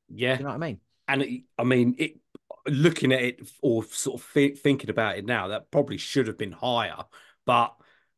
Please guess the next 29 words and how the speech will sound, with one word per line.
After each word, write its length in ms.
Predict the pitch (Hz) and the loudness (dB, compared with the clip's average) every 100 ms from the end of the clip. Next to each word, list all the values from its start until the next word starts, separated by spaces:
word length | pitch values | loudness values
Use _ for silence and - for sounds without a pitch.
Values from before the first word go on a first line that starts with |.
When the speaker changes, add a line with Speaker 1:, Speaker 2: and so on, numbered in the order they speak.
| _ _ - | _ _ -6
Speaker 1:
it 160 | 170 139 | -2 2
made 220 | 156 131 | 4 2
the 60 | - | -2
forty, 460 | - 135 127 98 | 4 4 4 0
and 100 | 104 | -2
it 100 | 117 | -2
was 140 | 120 - | -4 -6
Speaker 2:
Yeah, 120 | 107 | -6
Speaker 1:
just 140 | 104 | -2
Speaker 2:
that's 0 | |
Speaker 1:
one 120 | 131 120 | 0 2
of 60 | |
Speaker 2:
it. 20 | |
Speaker 1:
these 220 | 113 110 - | 0 -2 -2
ones 240 | 113 104 | -2 0
like, 240 | 107 - | -2 -2
"How 280 | - - 160 | -6 -6 -6
did 160 | 156 151 | -2 0
I 120 | 143 | 2
not 260 | 135 147 135 | 2 0 0
like 360 | 127 135 - 113 | -2 -2 -2 -10
it 100 | 107 | -8
that 160 | 104 | -6
last 300 | 131 131 - | -2 -2 -4
time? 200 | 90 85 | -12 -14
'Cause 140 | 80 110 | -14 -14
it's 120 | 107 | -12
fucking 340 | 131 120 104 98 | -12 -12 -12 -6
great." 380 | 123 95 95 | -4 -4 -8